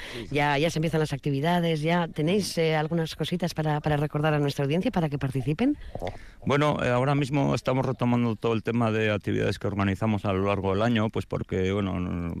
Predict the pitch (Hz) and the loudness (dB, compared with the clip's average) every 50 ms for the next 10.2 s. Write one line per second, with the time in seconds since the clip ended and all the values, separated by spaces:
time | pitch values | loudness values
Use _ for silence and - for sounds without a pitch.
0 | 82 - - - - 101 95 92 98 90 - 98 90 - 98 101 98 - 110 113 | -10 -12 -14 -8 -4 -4 -2 -2 -2 -2 -2 -4 -4 0 0 0 0 0 0 0
1 | 107 98 90 - - 95 - 90 90 82 92 92 90 85 - 87 78 87 90 85 | 0 0 -2 -2 -6 -6 -4 -4 -6 -4 -2 -2 -2 -2 -2 -4 -4 -2 -2 -2
2 | 82 80 80 - 90 90 101 110 107 104 104 104 - - - - - - - - | -2 -2 -2 -4 -2 0 2 2 2 2 2 0 -4 -12 -20 -20 -20 -20 -20 -20
3 | - - - - - - 120 113 104 104 104 107 127 120 120 113 113 107 101 98 | -20 -20 -20 -12 -4 -2 0 0 2 2 2 2 2 2 2 2 2 0 2 2
4 | 98 95 - - 98 90 - - 92 90 90 90 - - 87 92 95 92 92 92 | 0 0 -2 -2 -6 -6 -6 -6 -6 -4 -4 -6 -4 -4 -2 0 0 0 0 -2
5 | 92 - - 110 92 92 92 92 90 90 90 85 87 - - - 87 90 - - | -2 -4 -2 -2 0 0 0 0 0 0 0 0 -2 -6 -6 -6 -6 -6 -2 -2
6 | 98 95 92 82 - 87 87 90 90 90 78 - 82 82 - 85 82 82 82 80 | 0 0 0 -2 -2 -2 -2 0 0 0 -2 -2 -4 -2 -2 -2 -2 0 -2 -2
7 | - - 82 82 82 78 - 80 - 82 - - 87 80 82 78 - 78 78 85 | -4 -4 -6 -4 -4 -4 -4 -4 -4 -4 -4 -2 -2 0 0 -2 -2 -2 -2 -2
8 | 85 85 - 110 107 98 92 90 95 87 - - - - 80 80 76 82 85 82 | -2 0 0 0 2 2 2 2 0 -2 -4 -8 -10 -6 -6 -4 -2 -2 0 0
9 | 80 85 85 87 90 87 85 85 82 82 82 - - 82 82 80 82 - - 127 | 0 0 0 0 0 0 0 0 0 0 -2 -2 -2 -2 -2 -2 -2 0 0 2
10 | 123 120 123 117 | 2 4 2 0